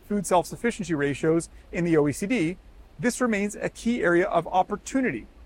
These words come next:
for Canada. Additionally, the twenty fifteen Canada-Korea Free Trade Agreement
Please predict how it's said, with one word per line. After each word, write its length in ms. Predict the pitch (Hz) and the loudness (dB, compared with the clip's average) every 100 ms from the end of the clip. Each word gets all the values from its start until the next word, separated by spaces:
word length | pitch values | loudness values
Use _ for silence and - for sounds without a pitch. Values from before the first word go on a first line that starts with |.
| - | -10
for 120 | - | -6
Canada. 380 | 156 143 98 92 - - - - - | -6 -6 -8 -12 -16 -20 -20 -4 0
Additionally, 480 | 160 135 160 208 226 | 2 2 0 0 0
the 160 | 156 | -2
twenty 200 | - 180 | -2 -4
fifteen 460 | 160 170 175 165 165 | -4 -6 -4 -4 -4
Canada-Korea 640 | - 160 156 160 160 147 | -4 -2 -2 -4 -2 -2
Free 140 | 143 156 | -2 -2
Trade 240 | - 262 | 0 0
Agreement 340 | 160 160 185 | 0 0 0